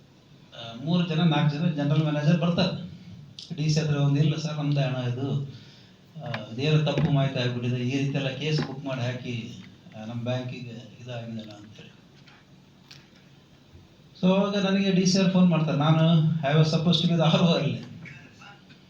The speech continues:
ಇಲ್ಲಿ ಬಂದು ನನ್ನ ಮುಂದೆ ಕುಂತಿದ್ದಾರೆ, "ನೀವು ಯಾಕೆ ಸೀಜ್ ಮಾಡಿದ್ರಿ ಬ್ಯಾಂಕಿನ ಹಣ, ರೀಸನ್ಸ್ ಹೇಳಿದ್ವಿ ಯಾಕೆ?" ಅಂತೇಳಿ. ಅವರು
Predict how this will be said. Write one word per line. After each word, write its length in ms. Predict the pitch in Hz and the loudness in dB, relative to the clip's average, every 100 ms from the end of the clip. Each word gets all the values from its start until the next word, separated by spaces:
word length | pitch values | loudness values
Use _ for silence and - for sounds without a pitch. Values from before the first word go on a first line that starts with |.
| - - - - | -20 -20 -20 -8
ಇಲ್ಲಿ 180 | 143 147 | 2 6
ಬಂದು 160 | 170 | 8
ನನ್ನ 180 | 175 165 | 8 8
ಮುಂದೆ 180 | 175 185 | 8 8
ಕುಂತಿದ್ದಾರೆ, 560 | 175 180 180 151 156 180 | 8 8 8 8 8 10
"ನೀವು 180 | 180 | 10
ಯಾಕೆ 400 | 151 143 185 - | 8 6 4 2
ಸೀಜ್ 260 | 156 147 135 | 2 4 2
ಮಾಡಿದ್ರಿ 460 | 120 113 113 113 113 | 2 0 0 -2 -2
ಬ್ಯಾಂಕಿನ 380 | 123 127 127 | -2 -2 -2
ಹಣ, 120 | 113 110 110 - - - - 135 | 0 0 -2 -8 -16 -20 -8 -2
ರೀಸನ್ಸ್ 400 | 147 147 143 - | 2 2 2 0
ಹೇಳಿದ್ವಿ 340 | 123 120 113 117 | 0 0 -2 -4
ಯಾಕೆ?" 180 | 113 110 | -6 -8
ಅಂತೇಳಿ. 400 | - 90 - - - - - - - - - - - - - - - - - - - - - - - | -10 -14 -14 -20 -20 -20 -20 -20 -20 -20 -16 -14 -14 -18 -20 -20 -20 -20 -20 -20 -20 -20 -20 -20 -4
ಅವರು 680 | - 151 175 190 202 196 190 | 6 10 12 10 8 4 2